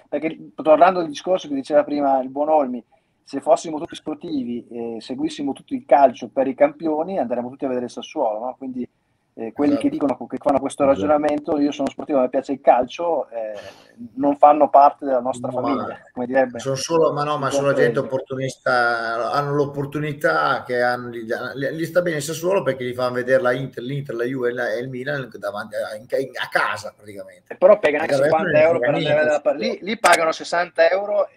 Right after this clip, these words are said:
Speaker 1: e stanno zitti.
Speaker 2: Esatto.
Speaker 1: <laughs> Questo
Speaker 2: E va bene, e va bene, e fanno
Speaker 3: Da
Speaker 2: sei
Speaker 3: noi
Speaker 2: ore di
Speaker 3: da
Speaker 2: fila,
Speaker 3: otto a dieci.
Speaker 2: non c'è problema.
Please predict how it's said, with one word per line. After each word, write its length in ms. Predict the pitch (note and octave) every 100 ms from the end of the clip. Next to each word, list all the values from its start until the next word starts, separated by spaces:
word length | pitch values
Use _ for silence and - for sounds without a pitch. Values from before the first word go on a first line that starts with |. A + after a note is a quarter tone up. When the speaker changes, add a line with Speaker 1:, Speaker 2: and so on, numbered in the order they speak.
| - -
Speaker 1:
e 80 | -
stanno 300 | - D#3+ D#3+
zitti. 80 | B2+
Speaker 2:
Esatto. 300 | C#3 C3 - -
Speaker 1:
<laughs> 80 | -
Questo 340 | F#3+ - C3+
Speaker 2:
E 20 |
va 100 | D3+
bene, 500 | E3 F3+ D#3+ C#3 C3+
e 60 | C#3+
va 120 | D#3
bene, 400 | D#3 D#3+ C#3 B2+
e 100 | B2
fanno 280 | - F3+ -
Speaker 3:
Da 60 | -
Speaker 2:
sei 160 | G3
Speaker 3:
noi 80 | D3+
Speaker 2:
ore 80 | E3
di 60 | C3+
Speaker 3:
da 60 |
Speaker 2:
fila, 120 | C3 C#3
Speaker 3:
otto 300 | E3+ - B2+
a 60 |
dieci. 460 | B2 C#3+ E3 D3 D#3
Speaker 2:
non 100 | D3
c'è 100 | -
problema. 260 | A2+ A2